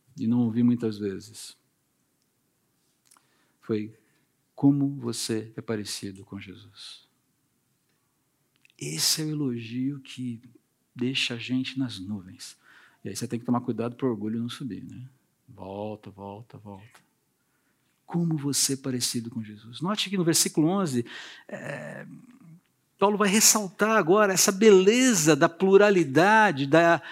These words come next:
da, da forma, ah, hete-, heterogênea com que o reino de Deus, a família de Deus é construída.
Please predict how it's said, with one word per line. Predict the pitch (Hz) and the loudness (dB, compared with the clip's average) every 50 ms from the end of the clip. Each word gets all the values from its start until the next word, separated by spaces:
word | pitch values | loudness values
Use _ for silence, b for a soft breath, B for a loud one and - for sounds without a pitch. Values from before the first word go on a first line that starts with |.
| B B B | B B B
da, | - - | -8 -6
da | 165 165 165 | -6 -4 -2
forma, | - 202 202 202 190 190 | 0 2 4 4 2 2
ah, | 185 170 170 175 170 165 | -2 -4 -4 -6 -6 -6
hete-, | 170 165 - 214 214 190 170 170 170 170 170 | -6 0 4 4 4 4 2 -4 -6 -8 -4
heterogênea | 170 - 214 202 190 160 143 156 220 240 233 208 | 4 6 8 8 8 8 6 6 6 6 4 4
com | - 202 185 | 2 0 0
que | - - 202 208 190 - | 0 0 -2 -2 -2 -2
o | - 185 190 165 | -2 0 0 0
reino | 151 139 139 156 185 226 254 262 262 254 233 196 | 0 0 4 6 8 8 10 10 10 8 8 6
de | 170 165 170 | 4 4 6
Deus, | 180 190 156 | 6 6 6
a | 165 | 4
família | - 185 175 180 180 190 220 247 269 277 269 226 175 | 0 0 0 2 4 6 8 10 10 10 10 8 6
de | 165 170 | 2 0
Deus | 139 131 156 175 185 170 156 139 117 113 110 | 4 8 8 10 10 8 6 2 0 -2 0
é | 127 135 135 131 | 0 2 2 0
construída. | 131 - 135 127 120 - - 131 123 120 117 113 110 107 107 107 | 0 0 0 0 0 -2 -6 -4 -4 -2 -2 -2 -4 -6 -10 -14